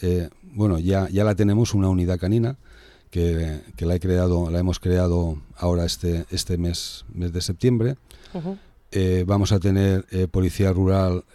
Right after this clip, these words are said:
Speaker 1: eh, tenemos un policía, un guardia rural que se jubila, mm, me parece, creo que son de aquí dos años.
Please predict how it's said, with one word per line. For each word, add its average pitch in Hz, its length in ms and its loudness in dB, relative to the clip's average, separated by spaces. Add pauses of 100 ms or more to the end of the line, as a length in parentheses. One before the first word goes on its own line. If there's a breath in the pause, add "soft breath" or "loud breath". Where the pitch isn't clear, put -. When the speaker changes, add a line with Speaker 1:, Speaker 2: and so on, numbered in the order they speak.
Speaker 1:
eh, 92 60 -6
tenemos 107 340 2
un 113 100 2
policía, 110 360 2
un 104 300 0
guardia 107 280 4
rural 131 340 4 (420 loud breath)
que 95 100 -2
se 90 100 0
jubila, 101 720 4 (120)
mm, 107 80 -10
me 92 420 0
parece, 92 260 -4
creo 101 160 2
que 101 80 0
son 98 680 -2
de 101 60 -2
aquí 98 160 0
dos 101 180 2
años. 123 340 4